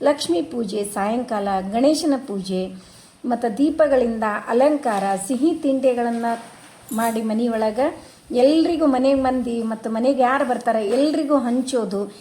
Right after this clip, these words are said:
ಇವೆಲ್ಲವೂ ಅಷ್ಟು ಚಂದ. ಒಂದೊಂದು, ಆ, ಈ ದೀಪಗಳು ಬೆಳಕು, ದೀಪಗಳು, ದೀಪಗಳ ಬೆಳಕು ಹೇಗೆ ವಿಜಯ ಸಾಧಿಸುತ್ತದೆಯೋ ಹಾಗೆ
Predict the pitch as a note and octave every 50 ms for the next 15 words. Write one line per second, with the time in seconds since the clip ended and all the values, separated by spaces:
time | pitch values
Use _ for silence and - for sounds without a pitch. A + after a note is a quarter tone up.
0 | - - - E4 E4 F#4 F4+ F#4+ G4 G4+ G4+ F4+ G4+ F#4 C4 - - - - -
1 | - - D#4 - - - - - G4+ F#4 - - - D#4 D4 C#4 C#4 B3+ B3 C4
2 | C#4 C#4 E4 E4+ F4+ D#4+ D#4+ D4 D4 D#4+ - - - - - - - A#3+ A#3 A#3
3 | A#3 A#3 A#3 - - - C#4 D4 D#4 F4 D#4+ C#4 D4 C#4 - - C4+ A#3+ B3 A#3+
4 | A#3 A3+ A#3 - _ _ _ _ _ _ _ _ - - _ _ _ - - -
5 | _ _ - _ - A#3+ F#3 A3+ A#3 A#3 C#4+ C#4+ C#4+ - G#3 G3 F#3+ F#3 F#3+ -
6 | G#3 F#3+ C4 D4+ E4 D#4+ - D4+ D4 D4 C#4+ D4+ F#4 A4 - - A3 G3+ C#4+ D#4+
7 | D#4 D#4+ D4 B3+ B3+ A#3+ A#3 A3 F#3+ G#3 G#3+ A3+ B3 B3 - - G3+ G3+ G3+ F#3+
8 | G#3 A#3 C#4 D#4 D#4 E4+ F4 D4 A#3+ A#3+ A3+ C4+ C4+ C4+ B3+ B3 B3 - G#3+ G3+
9 | G3 G#3+ G3 B3 A3 A3 - A3 F#3+ A#3 C#4 E4 E4 A3+ A#3+ C4+ - - - -
10 | - - C#4 D4 E4+ F4+ C#4+ B3 A#3 A#3+ C#4+ - - - -